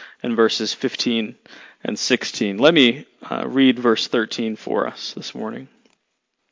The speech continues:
And we also thank God constantly for this, that when you received the word of God, which you heard from us, you accepted it, not as the word of men,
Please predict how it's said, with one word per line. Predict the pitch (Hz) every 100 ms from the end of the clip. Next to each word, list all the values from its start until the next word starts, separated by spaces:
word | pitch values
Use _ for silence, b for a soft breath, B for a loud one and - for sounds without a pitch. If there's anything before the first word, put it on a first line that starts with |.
| _ _ _ _ _ _ _ _ _ b b b b b b
And | 151 160
we | 175
also | 214 - 185
thank | - 165 175
God | 160 139 147
constantly | - 165 175 - 180 170 156
for | - 143
this, | 139 110 - - - - _ _ _ - - B B
that | 160
when | 165 180
you | 175
received | 160 - 190 202 220 190
the | 175
word | 160 175 190
of | 180
God, | 156 131 127 160 180 B B B
which | 165
you | 175
heard | 156 170 196
from | 214 185
us, | 131 139 - - - - B B
you | 175 180
accepted | 175 - 170 - 131
it, | 90 - _ _ _ _ - - -
not | 160 180 214 -
as | 170 151
the | - 147
word | 147 175
of | 180 151
men, | 143 127 123 160